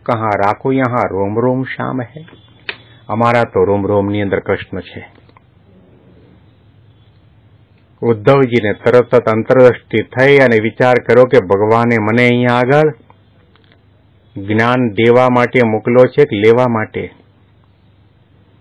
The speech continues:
એનો અહંકાર જ્ઞાનનો હતો તે ઓગળી ગયો. ત્યાંને ત્યાં સાષ્ટાંગ પ્રણામ કરીને ગોપીઓને ચરણની ધૂળી માથે ચડાવીને ભગવાનને પ્રાર્થના કરી,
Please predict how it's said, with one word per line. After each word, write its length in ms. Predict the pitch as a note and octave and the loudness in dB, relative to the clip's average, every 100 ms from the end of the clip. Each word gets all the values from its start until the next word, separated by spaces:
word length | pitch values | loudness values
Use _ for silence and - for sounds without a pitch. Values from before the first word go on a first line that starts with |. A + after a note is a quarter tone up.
| _ _ _ _ _ C#3+ | _ _ _ _ _ 0
એનો 120 | D#3+ | 4
અહંકાર 760 | E3+ C#3+ F3 F#3 F3 F3+ F3 D#3+ | 4 4 4 2 4 4 4 2
જ્ઞાનનો 480 | D#3+ E3+ F3+ F3+ E3+ | 2 2 2 4 4
હતો 240 | D#3+ F3 E3 | 4 4 4
તે 140 | E3+ | 6
ઓગળી 420 | D#3+ D#3+ F3+ F#3 | 6 6 6 4
ગયો. 460 | F3+ F3+ E3 A#2+ G2 _ _ _ _ _ _ _ _ _ _ _ | 6 6 6 4 -2 _ _ _ _ _ _ _ _ _ _ _
ત્યાંને 360 | D3 E3 F#3 F3 | 2 4 4 2
ત્યાં 240 | C#3+ D3 | 2 0
સાષ્ટાંગ 720 | C3+ D3 D3 - E3 D#3 C#3+ | 2 0 0 -2 0 0 0
પ્રણામ 600 | C3+ C3+ D3 D#3 D3+ C#3 | 0 0 2 2 2 0
કરીને 580 | B2+ - C3+ D3 C3+ A#2+ | -4 0 2 4 4 0
ગોપીઓને 760 | G#2 B2 C3+ C#3+ C#3 A#2+ G#2+ G2 - _ _ - _ - | 0 0 0 2 4 4 2 -4 -10 _ _ -20 _ 0
ચરણની 440 | C#3 C#3+ C3 A#2 | 2 2 2 0
ધૂળી 320 | F2 A2+ D3+ C3+ | 0 2 4 4
માથે 380 | A#2 C3 D#3 | 2 2 4
ચડાવીને 760 | E3 C#3 C3 B2+ D3 D3 A#2 G2+ | 2 4 2 4 4 2 2 2
ભગવાનને 400 | A2+ C3 C#3+ C3 | 4 2 0 -4
પ્રાર્થના 440 | - A#2+ - - A2 | -2 -2 -2 -6 -6
કરી, 400 | G2+ B2+ B2 | 0 0 0